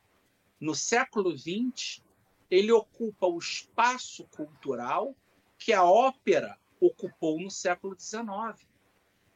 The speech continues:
De certo modo, quando Carlos Gomes, o grande maestro brasileiro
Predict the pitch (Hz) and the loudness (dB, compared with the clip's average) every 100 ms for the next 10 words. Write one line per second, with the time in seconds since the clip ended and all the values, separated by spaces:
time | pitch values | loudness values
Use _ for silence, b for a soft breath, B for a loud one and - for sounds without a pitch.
0 | _ _ _ _ 156 175 - 311 320 - | _ _ _ _ -6 -4 0 0 0 -4
1 | 202 170 185 269 294 - - _ - 302 | -4 4 6 8 6 2 -14 _ 4 8
2 | 349 349 226 214 - 277 294 - 269 220 | 8 6 4 -4 -2 2 2 2 0 0
3 | - - - 240 330 311 180 196 - - | -4 -8 2 6 8 6 2 -6 -14 -16
4 | - - _ _ _ _ 110 120 165 240 | -16 -20 _ _ _ _ -10 -2 2 2
5 | 208 185 165 156 196 247 - 147 143 143 | 0 0 2 2 2 2 -2 -6 -2 -2
6 | 139 127 123 104 | -4 -8 -8 -10